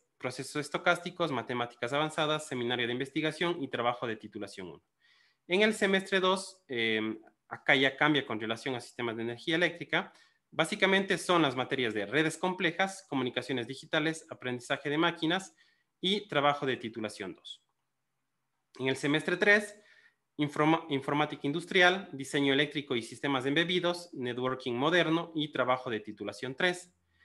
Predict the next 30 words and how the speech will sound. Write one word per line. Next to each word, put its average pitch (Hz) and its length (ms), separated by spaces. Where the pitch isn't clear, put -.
En 160 200
el 185 100
semestre 151 480
cuatro, 160 480
procesamiento 139 500
de 127 80
imágenes 123 480
y 117 60
video 170 520
y 113 60
comunicaciones 113 640
multimedia, 160 640
redes 131 300
inalámbricas 135 800
y 143 120
trabajo 117 420
de 104 140
titulación 98 680
cuatro. - 320
En 170 140
cuanto 220 580
al, 170 480
eh, 135 120
a 135 220
la 131 80
mención 151 500
de 139 80
electrónica 143 500
y 170 60
control, 196 600